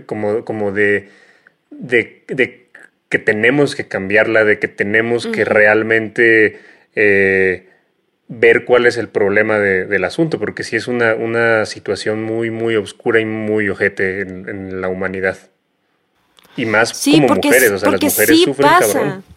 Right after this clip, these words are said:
Speaker 2: O sea, el pedo es que
Speaker 1: Pasa.
Speaker 2: ha estado pasando por años y no sé si como humanidad nos hemos vivido como con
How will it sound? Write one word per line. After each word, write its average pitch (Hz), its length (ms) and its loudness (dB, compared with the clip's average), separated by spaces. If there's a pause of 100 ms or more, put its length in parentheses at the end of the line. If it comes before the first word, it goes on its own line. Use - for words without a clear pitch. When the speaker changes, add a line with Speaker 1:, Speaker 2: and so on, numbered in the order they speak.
(640)
Speaker 2:
O 254 100 -4
sea, 262 180 0
el 240 80 -4
pedo 302 300 0
es 349 160 -4
que - 120 -2
Speaker 1:
Pasa. - 260 -2
Speaker 2:
ha 277 60 4
estado 311 300 -2
pasando 285 460 0
por 240 280 2
años 269 640 -2 (220)
y 240 160 -4
no 269 180 -2
sé 302 440 -2 (120)
si 233 480 -8
como 240 220 0
humanidad 240 500 2
nos 285 240 -8
hemos 262 280 -4
vivido 240 340 -2
como 262 280 -8
con 202 300 -8